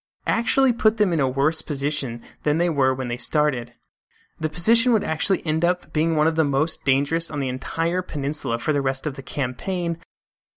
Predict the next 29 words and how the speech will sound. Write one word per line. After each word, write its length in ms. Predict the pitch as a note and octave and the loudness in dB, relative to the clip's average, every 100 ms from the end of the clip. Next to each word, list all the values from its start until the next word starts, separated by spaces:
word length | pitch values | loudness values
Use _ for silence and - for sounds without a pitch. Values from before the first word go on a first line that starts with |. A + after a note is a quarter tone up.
| _ D#3+ | _ -4
I 80 | |
guess 420 | D#3 D#3+ E3 - - | 2 2 2 -6 -8
such 340 | - D#3+ D3+ D#3 | -4 -2 -2 -4
is 140 | D3+ | -2
the 100 | D#3+ | -2
way 200 | B2+ B2 | 0 -4
of 180 | A#2+ C3 | -6 -2
war. 320 | C#3 C3 C3 _ _ _ _ _ _ _ _ _ _ _ _ _ _ _ _ _ _ _ | 0 0 -6 _ _ _ _ _ _ _ _ _ _ _ _ _ _ _ _ _ _ _
At 160 | E3+ D#3 | -4 0
midnight 540 | E3 G#3 F3+ B2+ C3 | 2 2 0 -2 -4
on 100 | C#3 | -2
August 460 | C3+ D3 D3+ F3 - | 2 2 0 -6 -8
the 40 | |
sixth, 600 | G3 - B2+ - - - _ _ _ - | -8 -4 -6 -8 -12 -14 _ _ _ 2
there 100 | E3 | 4
was 140 | F3 | 4
another 320 | F#3 G#3+ A3+ | 2 2 2
attack 500 | C3 - C#3+ - - | 0 -2 -4 -4 -8
against 380 | - C#3+ E3 - | -6 -4 -4 -4
a 40 | G3 | -4
set 260 | - D#3+ | 0 0
of 100 | G#3+ | -2
trenches 600 | - E3 C#3 - C#3+ - | -4 -4 -4 -4 -6 -4
known 280 | C3+ C3 C3+ | 0 2 2
as 200 | B2 B2+ | -2 -6
the 120 | C3 | -8
German 440 | A#2+ D3 D#3 E3+ E3 C#3 | -6 -2 0 0 -2 -4
Officers' 560 | C3 D3+ C#3 C3 A#2+ | -4 -4 -6 -8 -8
Trench, 560 | - - B2+ - - | -12 -10 -12 -10 -12